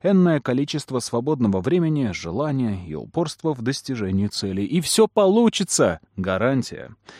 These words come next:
А нахожусь я таки, да, в С Ш А в мае одна тысяча восемьсот шестидесятого года.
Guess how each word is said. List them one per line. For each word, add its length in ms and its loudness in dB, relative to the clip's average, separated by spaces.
А 60 0
нахожусь 540 0
я 100 2
таки, 300 0
да, 280 4
в 60 -2
С 160 -4
Ш 220 -4
А 260 2
в 80 -2
мае 400 2
одна 380 -2
тысяча 420 -6
восемьсот 520 -4
шестидесятого 920 -6
года. 480 -8